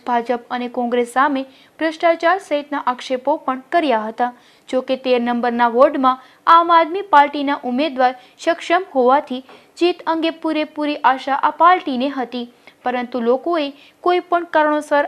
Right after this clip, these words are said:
આમ આદમી પાર્ટીનો બિલકુલ સ્વીકાર કર્યો નથી. એક સીટ પર પણ આમ આદમી પાર્ટીના ઉમેદવારની જીત થઈ નથી, ત્યારે ચૂંટણી દરમિયાન આમ આદમી પાર્ટીએ કરેલા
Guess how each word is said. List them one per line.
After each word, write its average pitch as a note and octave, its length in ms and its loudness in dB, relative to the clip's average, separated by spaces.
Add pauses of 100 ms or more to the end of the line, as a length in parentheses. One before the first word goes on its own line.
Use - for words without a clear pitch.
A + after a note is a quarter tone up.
(140)
આમ C4 180 2
આદમી C4 320 -4
પાર્ટીનો B3+ 560 0
બિલકુલ E4+ 480 -2
સ્વીકાર C4 480 -2
કર્યો A#3+ 320 -2
નથી. B3 260 -8 (380)
એક B3 240 0
સીટ C4 280 -4
પર C4 240 2
પણ D4+ 220 0 (320)
આમ E4+ 240 6
આદમી E4 400 2
પાર્ટીના D4 520 2
ઉમેદવારની C4 600 0
જીત E4+ 240 -4
થઈ A#3 160 -4
નથી, A#3 320 -8 (380)
ત્યારે B3+ 200 0
ચૂંટણી B3+ 380 -6
દરમિયાન C4 500 2 (300)
આમ E4+ 220 6
આદમી F4 360 0
પાર્ટીએ C#4 480 2
કરેલા B3 320 2